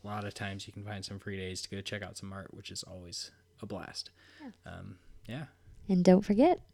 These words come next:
Speaker 1: Hold on. Hold on. Uh, before we officially end this thing, I'd like to say thank you to My Girl, My Whiskey, and Me for the music we get
Speaker 2: Oh,
Speaker 1: to use.
Speaker 2: absolutely. We love them.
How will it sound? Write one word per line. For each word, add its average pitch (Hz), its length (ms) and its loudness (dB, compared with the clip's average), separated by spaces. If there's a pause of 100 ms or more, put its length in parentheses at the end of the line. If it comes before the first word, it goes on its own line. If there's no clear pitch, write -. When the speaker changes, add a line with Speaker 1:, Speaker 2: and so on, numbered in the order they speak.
(340)
Speaker 1:
Hold 107 260 -4
on. 127 340 -2 (920)
Hold 110 360 2
on. 127 340 -2 (460)
Uh, 123 400 6
before 131 400 4
we 123 460 4 (640)
officially 127 520 0
end 123 220 0
this 123 180 -2
thing, 107 200 -6
I'd 110 120 -4
like 110 140 -4
to 110 220 -6
say 107 540 -2 (120)
thank 110 280 -6
you 104 140 -2
to 95 420 -6
My 98 140 -8
Girl, 107 180 -8
My 104 140 -6
Whiskey, 101 300 -4
and 101 100 -6
Me 101 140 -6
for - 140 -10
the 101 60 -8
music 107 420 -6
we 120 80 -4
get 110 160 -2
Speaker 2:
Oh, 165 40 -4
Speaker 1:
to - 40 -6
use. 120 180 2
Speaker 2:
absolutely. 147 800 0
We 165 120 6
love 175 280 4
them. 131 300 -6